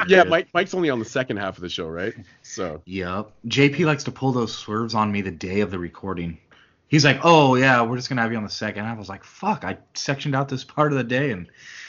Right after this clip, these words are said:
Speaker 2: now I gotta wait around another hour and a half." But,
Speaker 1: It's
Speaker 2: you know.
Speaker 1: because of our, it's our format, man. It, it's hard to have people on and expect them to keep up and do, like, three, four what we watched. And, you know, if we have four people on, you know, four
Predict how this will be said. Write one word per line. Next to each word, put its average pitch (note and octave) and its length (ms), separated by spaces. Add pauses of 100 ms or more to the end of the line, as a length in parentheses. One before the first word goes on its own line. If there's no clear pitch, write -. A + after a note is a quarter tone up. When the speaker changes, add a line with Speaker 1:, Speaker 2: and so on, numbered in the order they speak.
(100)
Speaker 2:
now B2 140
I C3+ 60
gotta C3 160
wait B2 160
around C3 260
another F#2 240
hour F#2+ 240
and F#2 80
a F2+ 60
half." F#2 320
But, F2 200 (140)
Speaker 1:
It's E3 140
Speaker 2:
you D#3 40
know. C#3+ 100
Speaker 1:
because D4 160
of E4+ 60
our, C4 220
it's G3 160
our A3 140
format, C#3 500
man. G#2+ 220
It, C3 180
it's C#3 160
hard E3+ 220
to F3 60
have D#3 200
people C#3 420
on A2 340 (260)
and C3 100
expect - 500
them A#2 200
to G#2 100
keep G#2+ 260
up G2+ 180
and F#2+ 100
do, F#2+ 180
like, F#2 300 (360)
three, A#2+ 220
four A2+ 240
what G2 220
we G#2 80
watched. F#2 480
And, F#2+ 140
you A#2 80
know, B2 100
if A#2 80
we C3+ 80
have B2+ 120
four C3 200
people G#2+ 340
on, A#2 240
you G2+ 80
know, G2+ 140
four G#2+ 380